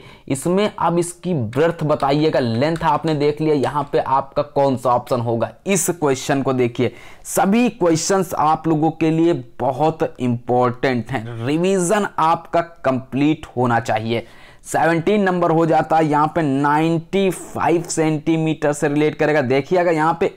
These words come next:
ए ऑप्शन भी दिया हुआ है मीटर, तो इन क्वेश्चंस को आप लोग देखने के बाद में यूनिट भी ध्यान रखिएगा क्या यूनिट दी हुई, क्योंकि कभी-कभी आप लोग आंसर आपको पता है, आपने तुरंत सर्किल लगाया और आपने सर्किल भी वहाँ पे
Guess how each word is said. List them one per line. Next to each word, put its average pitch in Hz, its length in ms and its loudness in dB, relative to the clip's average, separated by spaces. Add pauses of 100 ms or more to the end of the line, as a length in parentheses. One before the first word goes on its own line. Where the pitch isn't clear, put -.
ए 175 120 4 (120)
ऑप्शन 139 540 0
भी 139 200 0
दिया 156 200 0
हुआ 160 100 2
है 165 60 0
मीटर, 131 640 0 (400)
तो 123 140 -2 (200)
इन 220 240 2
क्वेश्चंस 185 680 0
को - 180 -2
आप 160 360 2
लोग 170 140 0
देखने 147 380 0
के 170 100 -2
बाद 156 220 2
में 170 180 0 (200)
यूनिट 143 460 -2 (100)
भी 123 140 -2
ध्यान 123 320 0
रखिएगा 117 440 0 (380)
क्या 170 200 2
यूनिट 131 560 0
दी 117 200 0
हुई, 117 160 0
क्योंकि 139 300 -2
कभी-कभी 175 580 0 (100)
आप 160 220 2
लोग 170 140 2
आंसर 135 380 2
आपको 151 260 0
पता 127 280 0
है, 156 80 4
आपने 127 300 0
तुरंत 143 280 -2
सर्किल 143 320 -2
लगाया 139 320 2
और 117 200 0
आपने 135 300 -2
सर्किल 120 380 -2
भी 123 100 0
वहाँ 117 260 0
पे 240 120 0